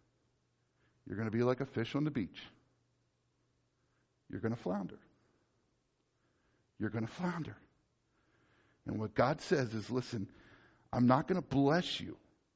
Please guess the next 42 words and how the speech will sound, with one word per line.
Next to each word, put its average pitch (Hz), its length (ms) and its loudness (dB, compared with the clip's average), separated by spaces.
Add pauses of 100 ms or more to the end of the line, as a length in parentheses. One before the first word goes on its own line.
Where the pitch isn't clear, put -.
(1160)
with 123 140 -6
things 175 380 -2
that, 147 180 -4 (240)
that, - 180 -6 (120)
that, - 140 -6 (320)
that 143 180 -6
don't 156 240 0 (180)
make 131 400 -4
an 117 160 -4
impact 117 440 -4
in 107 80 -4
eternity." 101 420 -10 (1900)
Now, - 100 -2
He 170 120 6
may 214 160 8
bless 196 340 4
you 196 60 2
with 160 160 4
a 156 60 8
new 151 220 4
home. 135 360 2 (1400)
But - 160 -4
you 139 60 6
know 151 120 10
why 175 200 8
He 175 60 4
blessed 156 300 2
you 175 60 0
with 170 100 2
that 160 140 4
new 165 180 2
home? 165 280 0 (1200)
'Cause 120 120 -2
He 165 100 6
knows 180 220 8
you're 165 80 4
gonna 151 140 4
bring 131 180 4
people 147 340 0
into 117 200 2
that 110 180 0
home, 113 280 0